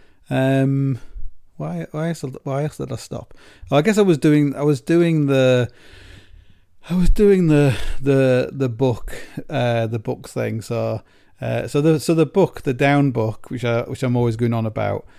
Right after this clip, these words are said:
was kind of, it's kind of, because it's a, it's a print on demand kind of book. Actually, it's funny that at the moment there's all this stuff about Donald Trump and his, how much tax he pays. And, uh, like, anyone who tr-, <laughs> anyone who tries to make a living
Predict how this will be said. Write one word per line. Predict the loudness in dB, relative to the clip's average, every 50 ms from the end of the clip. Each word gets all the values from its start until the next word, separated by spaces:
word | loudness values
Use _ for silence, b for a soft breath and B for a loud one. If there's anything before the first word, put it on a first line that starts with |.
| b b b b b
was | -6 -2 0 0 0 -2 -4 -6 -10 -10 -10 -10 -10 -10 -12 -14 _ -20 -20 -20 _ -20
kind | -20 -16 -10 -6 -4 -2 0 0 0 0 0 0 -2
of, | -4 -6 -6
it's | -8 -10 -12
kind | -12 -8 -4 -2 0 0 2 2 2 2 2 2
of, | 2 0 0 -2 -6 B B B B B B B B B B B -20 _ _ _ -14 -12
because | -10 -6 0 0 2 2
it's | 2 0 0 0
a, | 0 0 0 -2
it's | -2 -2
a | -2 -4
print | -4 -2 0 2 2 2 2 2
on | 0 0
demand | 0 0 0 0 2 2 2 2 0 -2 -4 -8 -10 -14 -18 -10
kind | -6 -2 -2 -2 -2
of | -4
book. | -6 -8 -10 -10 -12 -12 -6 -2
Actually, | -2 -2 0 0 -2
it's | -2 -2
funny | 0 2 4 4 4
that | 4 2 2 0
at | 0
the | 2
moment | 2 4 4 2 2 0
there's | 0 0
all | 2 2
this | 0 0
stuff | -2 -4 -4
about | -2 0 0 -2 -2 -4 b b b b b b b b
Donald | 0 2 2 2 0 0
Trump | 0 2 2 2 2 2 0
and | 0 0 0
his, | -2 -4 -4 -6
how | -6 -4 -4
much | -4 -4 -6 -8
tax | -6 -4 -4 -4 -4 -6
he | -6 -6
pays. | -6 -4 -4 -4 -4 -4 -6 -8 -12 -14 b b b b b b b b
And, | -4 -2 0 0 0 0 0 0 -2 -2 -2 -2 -2
uh, | -2 -2 -2 -2 -2
like, | -4 -4 0
anyone | 0 2 4 4 4 4 4
who | 2 0
tr-, | 0 -4 -4 -2 0
<laughs> |
anyone | 0 0 2 2 2 2 2
who | 2 0
tries | 0 0 0 0 0 0
to | -2 -2
make | -2 -2 -2 -2
a | -2
living | 0 0 0 0 0 -2 -2 -2 -4 -8